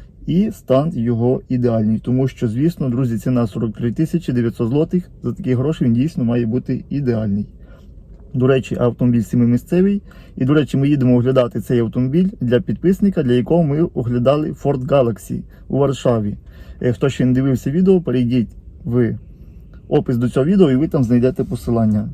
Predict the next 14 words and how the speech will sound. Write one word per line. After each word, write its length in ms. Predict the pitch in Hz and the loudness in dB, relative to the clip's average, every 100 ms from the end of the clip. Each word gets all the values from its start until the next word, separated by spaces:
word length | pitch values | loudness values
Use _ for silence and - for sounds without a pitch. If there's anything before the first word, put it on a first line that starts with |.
| - | 0
як 200 | 147 170 | 0 2
нас 340 | 127 147 - - | 2 0 -2 -2
обманув 540 | 120 120 123 139 160 - - - - | 0 2 2 2 -2 -8 -20 -16 -6
попередній 520 | 104 127 123 123 127 | 0 2 4 2 0
продавець. 640 | - 123 117 113 98 - - - - - - - - - - - | 0 0 0 0 -4 -12 -18 -20 -20 -18 -18 -18 -18 -20 -18 -8
Отож, 360 | 190 180 139 | -2 2 2
тут 160 | - 175 | 4 4
якби 220 | 160 156 | 4 0
по 120 | 151 | -2
фото 520 | 143 147 - 123 123 - | -2 -2 0 0 0 0
автомобіль 460 | 131 139 135 127 | -2 0 0 2
виглядає 680 | 120 120 123 120 117 113 110 - | 2 0 2 2 0 -2 -6 -4
теж 300 | 120 113 - | -2 -2 -6
чудово. 540 | - 143 185 190 190 | -6 0 2 2 0